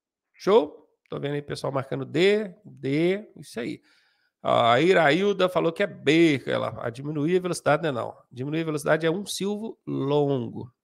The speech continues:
tá bom? Show. Então marquei, respondi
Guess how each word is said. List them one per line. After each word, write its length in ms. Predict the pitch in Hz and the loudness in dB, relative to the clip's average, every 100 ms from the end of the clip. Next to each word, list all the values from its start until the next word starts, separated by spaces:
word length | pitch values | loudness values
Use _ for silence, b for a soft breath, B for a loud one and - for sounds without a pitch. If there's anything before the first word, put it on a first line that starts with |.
| _ - | _ -8
tá 100 | 117 | 4
bom? 240 | 233 320 - _ _ _ _ b b b b | 4 4 -16 _ _ _ _ b b b b
Show. 480 | - - 196 135 110 | -14 4 6 6 2
Então 140 | - 208 | -4 0
marquei, 760 | 202 156 - 202 226 214 - _ _ _ _ _ _ _ | 0 -2 2 4 4 0 -12 _ _ _ _ _ _ _
respondi 1040 | - 107 175 165 - 165 139 120 170 220 | -10 0 0 0 -4 -2 -2 -4 -4 -6